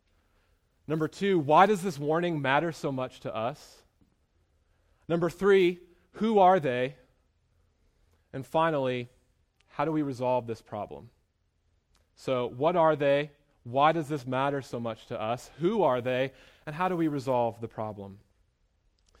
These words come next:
So jump back with me here as we answer this first question. What are false prophets? Go back to verse fifteen here. Jesus says,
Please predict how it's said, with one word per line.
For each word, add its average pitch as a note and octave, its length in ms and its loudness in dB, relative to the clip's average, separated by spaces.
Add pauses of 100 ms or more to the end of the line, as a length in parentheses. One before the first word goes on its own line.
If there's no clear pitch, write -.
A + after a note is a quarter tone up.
(360)
So G3+ 120 2
jump G#3+ 260 4
back G#3 300 8
with F3 180 2
me E3+ 120 0
here F3 180 4
as D#3+ 100 0
we E3+ 120 0
answer G#3 260 0
this F3 140 -2
first F#3 300 0
question. D3+ 440 0
What F#3+ 220 6
are F3 200 6
false D3+ 400 0
prophets? - 760 -4 (920)
Go F#3+ 120 2
back A3+ 180 8
to G#3+ 80 0
verse F#3 220 2
fifteen E3+ 480 -6
here. B2 200 -6
Jesus E3 420 -6
says, C3+ 500 -2